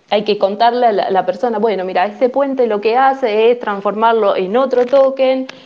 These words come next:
y mientras, eh, nada, lo está pasando a otra red,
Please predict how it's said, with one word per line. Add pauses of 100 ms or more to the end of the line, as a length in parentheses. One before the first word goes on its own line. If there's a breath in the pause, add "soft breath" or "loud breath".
(180 loud breath)
y
mientras,
eh,
nada,
lo
está
pasando
a
otra
red,